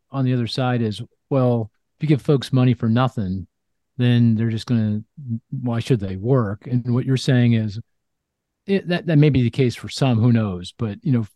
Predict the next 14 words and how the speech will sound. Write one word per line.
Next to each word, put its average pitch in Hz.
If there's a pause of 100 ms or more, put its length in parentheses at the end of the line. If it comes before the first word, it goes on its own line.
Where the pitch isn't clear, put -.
at 170
least 147 (220)
in 139
terms 135
of 107
the 104 (920)
broader 131 (200)
set 135
of 127
people 123
who 120
receive 117
the 107
support, 123